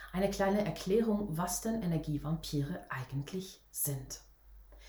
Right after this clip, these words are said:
Wenn ihr das in Google eingebt, spannenderweise, ich war total überrascht, kommen Tausende von Posts und Links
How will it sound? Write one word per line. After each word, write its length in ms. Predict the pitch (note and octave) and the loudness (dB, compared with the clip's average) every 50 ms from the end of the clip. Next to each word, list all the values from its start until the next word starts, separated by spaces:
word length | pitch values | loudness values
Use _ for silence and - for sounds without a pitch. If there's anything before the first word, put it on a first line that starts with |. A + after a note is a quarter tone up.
| - - - - - - - - - | -20 -20 -20 -20 -20 -20 -20 -12 -6
Wenn 380 | E3+ D#3+ G3+ A3+ B3+ C4+ C4 | 0 4 4 6 6 6 6
ihr 160 | A#3+ A3 A3 A3 | 4 2 4 4
das 240 | A3+ G#3+ G#3+ - | 2 2 2 2
in 180 | - F#3 F3+ E3 | 2 2 2 4
Google 380 | - C#4 D#4 D#4 - G3 - - | 6 6 6 8 6 4 2 4
eingebt, 800 | - D3 E3+ G#3 G#3 - C#3+ E3+ A3+ - - - - - - - | 2 4 4 4 4 4 4 4 4 2 -2 -6 -6 -8 -8 -8
spannenderweise, 920 | - - - - C#3 C#3 D3 D3+ D3 D3 C#3+ C#3 C3 B2 C3+ D3 - - A#3+ | -10 -10 -8 -6 -2 2 2 2 2 2 0 -2 -4 -2 -2 -2 4 6 6
ich 200 | - E3 D#3+ - | 6 4 2 0
war 140 | D3 C#3+ - | -2 -2 -2
total 320 | - D3 - - D3 D3 - | -6 -10 -4 -2 -2 -2 -2
überrascht, 560 | D3 - C3+ - - D#3+ G3 G3 - - - - - - - | -2 -4 -2 -2 -2 -2 -2 -2 -4 -6 -8 -14 -20 -14 -12
kommen 400 | - - F3 F3 F3+ F3+ F3 - - | 0 2 4 6 6 6 4 2 0
Tausende 880 | - - - - - A#3 A3+ A3+ A#3 A#3 A#3 A3 G#3 G#3+ G#3+ G#3 G#3 G3 | -6 -8 -8 -8 -6 -4 -2 0 2 2 2 2 2 4 4 4 4 4
von 240 | - - F3+ E3 - | 2 2 0 0 0
Posts 640 | - - G3+ G3+ G#3 G#3 G#3 - - - - - - - - - - - - | 0 0 2 2 2 2 0 -2 -2 -2 -4 -4 -8 -14 -16 -16 -18 -12 0
und 240 | - A#3 A#3 A3+ - | 2 4 4 4 4
Links 540 | F3 D#3+ D#3+ E3 D#3+ - - - - - | 4 4 4 2 2 0 -4 -4 -4 -6